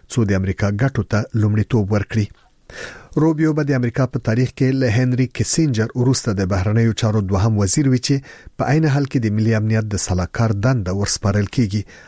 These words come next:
ښاغلي ټرمپ پرون د دې پریکړې له اعلانولو مخکې په سپینه ماڼۍ کې یوې غونډې ته په وینا کې وویل چې دی هر کله له کومې ستونزې سره مخامخ شي، نو له روبیو څخه مرسته غواړي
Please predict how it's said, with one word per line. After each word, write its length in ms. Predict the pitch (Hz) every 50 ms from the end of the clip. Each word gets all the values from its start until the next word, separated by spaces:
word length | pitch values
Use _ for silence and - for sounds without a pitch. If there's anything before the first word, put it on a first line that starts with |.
| - - -
ښاغلي 340 | - 117 107 101 110 107 104 - -
ټرمپ 300 | 135 135 131 123 - -
پرون 240 | 113 110 123 123
د 120 | 117 107 98
دې 80 | 110 104 -
پریکړې 340 | 107 110 107 - - 117 110 107 104
له 80 | 104 101 98 - - 107
اعلانولو 540 | 101 98 98 95 98 98 101 101 104 104 104 117 131
مخکې 600 | - - - 107 - - - - - - - -
په 140 | 139 131
سپینه 300 | - - 160 147 139 117 113
ماڼۍ 180 | 113 120 120 113 -
کې 80 | - 110 101
یوې 120 | 101 107 104
غونډې 200 | 113 123 117 110 98 -
ته 100 | 101 -
په 160 | - 104 95 95
وینا 260 | 98 101 110 135 143 139
کې 100 | - 143 135
وویل 280 | 131 135 135 135 123 -
چې 100 | - 139 135 135 - - - - - - 117
دی 80 | 113 117 - - - 87 135
هر 120 | 131 - -
کله 180 | 135 120 110 107 107
له 100 | 98 -
کومې 220 | - 113 104 104 101 -
ستونزې 320 | - - 139 127 113 110 98 -
سره 180 | - 95 90 87 85
مخامخ 360 | - - 98 113 143 139 - -
شي، 100 | 113 104 - - - - - - - 113
نو 160 | 110 110 110 107
له 100 | 107 107 117 127
روبیو 340 | 139 143 135 131 127 123 - -
څخه 240 | 113 - 104 104 117
مرسته 260 | 120 117 - - - 113 104
غواړي 220 | 117 120 120 127